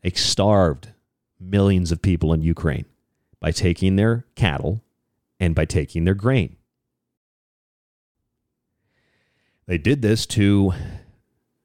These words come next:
one, feed Soviet party members, Soviet troops, and two, to make Ukraine subservient to the Soviet rule.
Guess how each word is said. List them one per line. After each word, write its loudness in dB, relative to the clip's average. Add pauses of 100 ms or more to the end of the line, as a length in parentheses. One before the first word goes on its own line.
(840)
one, 0 (380)
feed 0 (680)
Soviet -2 (640)
party 0
members, 0
Soviet -2 (420)
troops, -4 (400)
and -8
two, 0 (960)
to 0
make 0
Ukraine 0
subservient 0 (580)
to -2
the 2
Soviet 0
rule. 0